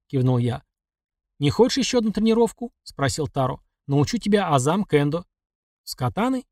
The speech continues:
удивлённо спросил я. «Нет, с катаной опасно. У меня есть два отличных тренировочных меча. Правда, для тебя катана маловато. С твоей силой можно махать двуручным мечом. Но просто махать и мастерски владеть – разные вещи, поэтому мы ограничимся тренировочными катанами».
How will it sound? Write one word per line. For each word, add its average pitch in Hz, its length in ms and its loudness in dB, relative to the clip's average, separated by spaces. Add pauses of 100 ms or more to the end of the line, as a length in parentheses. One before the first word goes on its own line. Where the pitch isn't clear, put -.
(100)
удивлённо 135 440 2
спросил 135 420 -6
я. 123 220 -4 (640)
«Нет, 190 180 2
с - 60 -10
катаной 165 400 0
опасно. - 480 -8
У 143 80 -2
меня 170 120 2
есть 151 200 0
два 143 180 4
отличных 190 440 -4
тренировочных 135 640 0
меча. 151 380 -6 (320)
Правда, 208 240 0
для 170 120 -2
тебя 175 220 0
катана 147 340 0
маловато. 139 520 0 (360)
С - 80 -18
твоей 160 240 4
силой 196 260 0
можно 160 260 0
махать 156 320 0
двуручным 139 480 -2
мечом. 131 360 -6 (480)
Но 214 240 2
просто 214 320 -2
махать 190 420 0
и - 20 0
мастерски 165 540 -2
владеть – 180 380 -2
разные 180 360 0
вещи, 139 320 0
поэтому 214 380 -2
мы 160 120 2
ограничимся 143 640 0
тренировочными 135 680 0
катанами». 123 540 -6